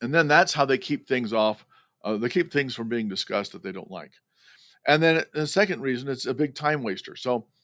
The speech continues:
uh, I was once at a, a meeting, uh, that, uh, was a three-hour meeting, and it took an hour and a half to adopt the agenda. Why?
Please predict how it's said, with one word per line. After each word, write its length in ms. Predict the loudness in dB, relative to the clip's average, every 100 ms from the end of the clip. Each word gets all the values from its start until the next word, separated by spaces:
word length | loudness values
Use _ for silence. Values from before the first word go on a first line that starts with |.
| _ -20 -20 _
uh, 180 | 0 2
I 140 | 4 2
was 240 | 2 -2
once 320 | -4 -6 -6 -8
at 300 | -6 -4 -6 -8
a, 300 | -8 -6 -6
a 120 | -6
meeting, 460 | -6 -6 -8 -10 -12 _ _
uh, 300 | -16 -14 -12
that, 420 | -6 -4 -4 -6 -12 _
uh, 80 | -14
was 200 | -12 -12
a 40 | -14
three-hour 380 | -6 -2 0
meeting, 320 | -2 -4 -6 -8
and 80 | -8
it 120 | -10
took 180 | -10 -10
an 140 | -6
hour 240 | -2 -2 -2
and 80 |
a 20 | -6
half 320 | -8 -10 -12
to 240 | -16 -12
adopt 340 | -12 -8 -8 -8
the 80 | -12
agenda. 360 | -6 -6 -6
Why? 360 | 0 4 4